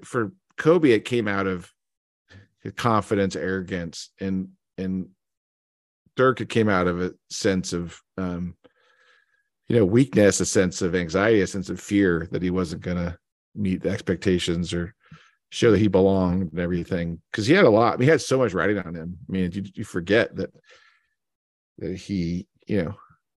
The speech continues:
'cause, right, first European to win M V P, like,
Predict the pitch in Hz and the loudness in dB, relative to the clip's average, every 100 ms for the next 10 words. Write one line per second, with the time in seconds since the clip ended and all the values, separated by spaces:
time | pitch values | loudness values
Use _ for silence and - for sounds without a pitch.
0 | _ _ _ _ - 110 110 101 123 107 | _ _ _ _ 0 4 4 2 0 0
1 | - 101 117 107 101 101 92 92 95 117 | 0 0 0 0 0 0 -2 -4 -2 0
2 | 104 101 98 90 82 | 2 2 2 0 -2